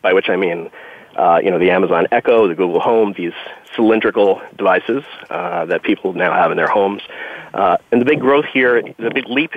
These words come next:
is the growth of voice as the form of U I. So that's another sort of lurch towards the disappearance of the computer. So with these devices, you, you speak into the ether and things happen, and much of the magic,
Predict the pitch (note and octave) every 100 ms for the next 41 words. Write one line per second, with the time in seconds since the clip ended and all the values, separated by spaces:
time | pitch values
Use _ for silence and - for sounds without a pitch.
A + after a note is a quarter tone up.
0 | - A#2 A#2+ A2+ A#2 B2 B2 B2 A2+ A2
1 | G2 A#2+ B2 G2 - - - - - _
2 | - G#2 G#2+ - F2 F2 G2+ F#2 F#2+ B1+
3 | - - - - - - B2+ - C3 C3
4 | B2+ G#2 A2+ F#2+ E2 F#2+ G#2+ - - -
5 | - - - F#2 E2+ G2 G2 G#2 G2 G#2+
6 | F#2+ G2 D#2 G2+ - - - - - _
7 | D3+ - - A#2+ A#2+ C3+ A#2+ A#2+ C3+ -
8 | B2+ G#2+ G#2+ G#2 G#2 - - A#2+ A2 A2
9 | A2 D3+ D#3 E3 B2+ G#2 F2 E2+ - C3
10 | C3 A2+ A#2 - - _ - F#2 F#2+ A#2+
11 | B2 G#2 G2+ A2+ A2+ F#2+